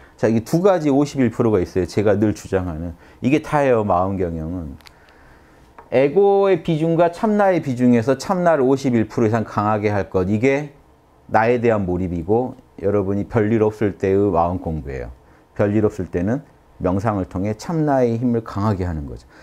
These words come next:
참나에 좀 더 몰입하는 거죠. 그러면 여러분 마음이 쉽게 흔들리지 않고 중심이 잡혀요. 중심이 잡혀요. 이게, 이게 유교, 유교에서 중심 잡으라는 거예요. 중심이 잡혀요. 그런데 그 다음 희노애락의 세계, 염체의 세계,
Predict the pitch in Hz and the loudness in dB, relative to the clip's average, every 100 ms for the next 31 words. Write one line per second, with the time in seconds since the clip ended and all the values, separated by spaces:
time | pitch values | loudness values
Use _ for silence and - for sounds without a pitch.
0 | - - 185 180 170 151 123 113 107 101 | -20 -6 -4 0 2 2 2 0 2 2
1 | 92 110 110 92 78 69 76 113 113 120 | 2 2 -2 -6 -6 -8 -6 0 2 2
2 | - - 95 110 117 113 92 85 87 92 | -2 -10 0 2 4 2 2 2 2 -2
3 | 90 80 - 113 117 82 - 165 143 143 | -4 -8 -10 0 0 0 -6 -2 0 0
4 | 135 120 90 80 76 90 123 120 135 113 | 0 0 0 -4 -4 -2 2 4 4 2
5 | 85 - - - - _ _ _ _ _ | 0 -10 -14 -20 -20 _ _ _ _ _
6 | _ _ _ _ _ - _ - 117 117 | _ _ _ _ _ -20 _ 0 2 2
7 | 110 85 80 - 80 101 131 _ _ - | -2 -2 -6 -4 -4 -4 -6 _ _ -20
8 | _ 117 123 120 - 127 120 110 107 117 | _ 0 0 -2 -8 -2 0 0 0 0
9 | 110 95 107 107 110 98 101 - 117 104 | 0 0 -2 -2 0 -2 -2 -4 -2 0
10 | 110 101 87 85 78 71 76 - 98 - | 0 0 0 -4 -6 -8 -12 -4 -6 -2
11 | 98 82 76 - 65 58 - _ - - | -2 -2 -8 -10 -12 -12 -16 _ -20 -20
12 | - - 139 139 139 - - 135 131 143 | -20 -4 0 4 2 0 0 2 2 0
13 | 180 185 180 170 151 135 127 117 151 123 | -2 2 4 4 4 0 0 0 0 2
14 | 123 107 113 117 151 123 107 113 104 135 | 2 4 2 0 0 0 0 -2 0 -2
15 | 139 | -2